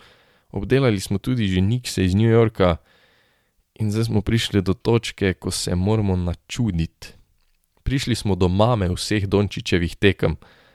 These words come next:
samo da ga ta ne jebe z brandingom. Zadnjo tekmo je Donke odigral za v anale, zgodovino. Ena boljših predstav dobesedno ever. Šestdeset točk, enaindvajset skokov,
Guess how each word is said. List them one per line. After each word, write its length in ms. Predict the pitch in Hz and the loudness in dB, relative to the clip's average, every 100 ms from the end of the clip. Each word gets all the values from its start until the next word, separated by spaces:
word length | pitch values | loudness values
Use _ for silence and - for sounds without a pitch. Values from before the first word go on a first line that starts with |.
| _ _ | _ _
samo 280 | - 113 101 | -2 0 2
da 100 | 90 | 2
ga 160 | 90 85 _ - | 0 -2 _ 0
ta 200 | 104 98 | 2 4
ne 240 | 90 90 | 2 0
jebe 260 | 98 90 85 | 0 0 0
z 80 | |
brandingom. 680 | 87 92 92 87 85 85 80 - - - _ _ _ _ - | 2 4 4 4 2 0 -2 -4 -16 -20 _ _ _ _ 2
Zadnjo 320 | 131 143 117 | 4 4 2
tekmo 520 | 139 143 113 92 78 - - | 0 0 2 2 2 -10 -8
je 140 | - 98 | 0 2
Donke 360 | 110 120 110 | 2 0 0
odigral 440 | 98 90 95 101 107 | 0 2 2 2 2
za 140 | 92 | 2
v 140 | 90 92 | 0 0
anale, 460 | 90 87 87 156 - _ _ _ 107 | 0 0 0 -2 -4 _ _ _ -6
zgodovino. 720 | 98 101 95 92 95 90 78 - _ _ _ _ _ - | -4 0 2 4 4 2 0 -4 _ _ _ _ _ -6
Ena 160 | 117 113 | -2 -2
boljših 480 | 107 143 131 101 | 0 0 0 -6
predstav 500 | - 95 - - 123 107 | -2 -2 -2 -4 -2 0
dobesedno 640 | 104 101 95 - 95 95 _ _ - | 0 0 -2 -4 -2 -4 _ _ 0
ever. 380 | 101 85 85 - _ _ _ _ _ - _ | 2 2 0 -4 _ _ _ _ _ -20 _
Šestdeset 960 | - - 147 120 95 98 95 98 90 | -10 -2 2 2 0 -4 -2 -2 0
točk, 500 | 110 101 - - - _ _ _ _ _ _ _ _ _ | 2 2 -2 -14 -20 _ _ _ _ _ _ _ _ _
enaindvajset 840 | 117 113 95 92 87 101 95 95 - | 0 4 4 2 4 4 4 -2 -2
skokov, 580 | - - 98 - 90 | -4 2 2 2 -2